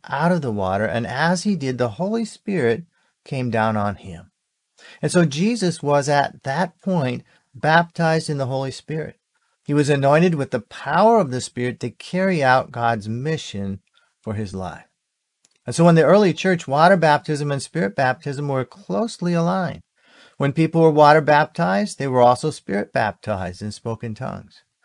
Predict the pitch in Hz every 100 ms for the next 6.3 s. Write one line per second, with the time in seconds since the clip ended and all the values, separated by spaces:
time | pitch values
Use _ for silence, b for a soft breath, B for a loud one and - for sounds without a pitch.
0 | b b b 101 117 117 147 151 165 190
1 | 180 127 127 127 131 120 120 - 170 175
2 | 170 127 117 139 170 165 127 123 123 -
3 | b b b b 123 107 160 165 165 139
4 | 120 127 120 - 131 - 135 123 104 98
5 | 107 107 110 104 - 107 107 110 113 110
6 | 104 104